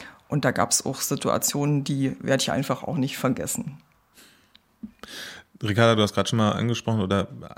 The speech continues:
Speaker 2: eine von euch beiden, ihr habt mit, nach einem halben Jahr oder so dann mal ausgesprochen, es wäre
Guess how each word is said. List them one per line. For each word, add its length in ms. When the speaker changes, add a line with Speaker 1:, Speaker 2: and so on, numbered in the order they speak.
Speaker 2:
eine 220
von 160
euch 180
beiden, 340
ihr 180
habt 300
mit, 160
nach 220
einem 160
halben 180
Jahr 260
oder 200
so 240
dann 140
mal 120
ausgesprochen, 580
es 100
wäre 100